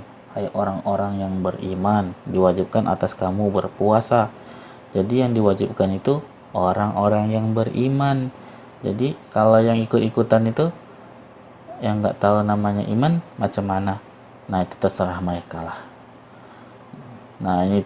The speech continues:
Turki selamatkan dua puluh dua pencari suaka yang ditelantarkan Yunani. Waduh, ini ceri-, eh, berita-berita yang membuat kita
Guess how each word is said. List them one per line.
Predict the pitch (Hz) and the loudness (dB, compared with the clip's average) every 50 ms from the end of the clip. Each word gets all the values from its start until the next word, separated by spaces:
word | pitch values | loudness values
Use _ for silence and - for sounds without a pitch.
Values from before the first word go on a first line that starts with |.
| - - | -2 -2
Turki | - 101 101 98 - - - 113 | 2 4 4 4 2 -2 -4 -4
selamatkan | - - 101 95 98 98 95 - - 107 107 104 101 | 0 2 4 4 4 2 -2 -2 0 0 0 2 2
dua | 101 101 92 | 2 2 2
puluh | - - 98 | 0 -2 -2
dua | 98 107 110 107 104 | 0 2 2 2 2
pencari | - 101 101 104 104 98 98 92 | 2 -2 -2 0 0 0 0 0
suaka | - - 101 98 95 98 - - 107 104 | -2 0 2 2 2 2 2 2 2 2
yang | 101 101 98 | 2 0 -2
ditelantarkan | 98 - - 101 95 95 98 95 95 - - 101 98 | -4 -2 0 0 0 0 2 0 0 0 0 -2 0
Yunani. | 95 95 95 95 95 95 98 101 107 107 101 92 - | 0 -2 -2 -2 0 0 2 2 2 2 0 0 -2
Waduh, | - 117 135 143 143 139 139 139 139 139 135 120 - - - - - - - - - - - - - | -4 -2 -2 0 0 0 0 0 2 2 2 2 0 -2 -14 -20 -20 -20 -20 -20 -20 -20 -20 -18 -10
ini | 127 127 127 135 139 135 135 - - - - - - - - - | -6 -4 -2 -2 -2 -4 -6 -8 -14 -20 -20 -20 -20 -20 -6 0
ceri-, | - 135 131 127 127 127 113 110 | 2 4 4 4 4 2 2 0
eh, | 110 101 - - 123 123 127 123 120 107 - | -2 -6 -4 -2 0 0 2 2 2 0 0
berita-berita | - 120 117 117 123 123 120 - 135 131 127 131 127 123 123 - - 127 127 127 | 0 0 0 2 2 0 2 0 0 0 2 2 2 2 2 0 -4 -4 -2 0
yang | 127 127 123 123 | 0 0 0 -2
membuat | 123 123 123 123 120 127 123 - | -2 -2 -2 0 0 -2 -2 -2
kita | - 123 117 - 127 123 123 123 120 123 | -4 -8 -4 0 2 2 4 2 2 0